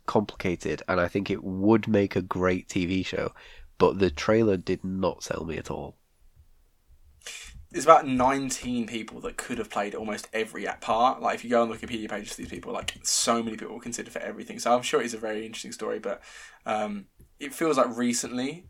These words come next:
Speaker 2: you know, I love Whiplash, but it feels quite recently like everything that Miles Teller touches has kind of turned to shit.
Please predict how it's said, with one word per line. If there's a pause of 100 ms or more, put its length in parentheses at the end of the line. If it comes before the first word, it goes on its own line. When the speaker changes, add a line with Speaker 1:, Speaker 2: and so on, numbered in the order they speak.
(300)
Speaker 2:
you
know,
I
love (100)
Whiplash, (340)
but
it
feels
quite
recently
like
everything
that
Miles
Teller
touches
has
kind
of
turned
to
shit.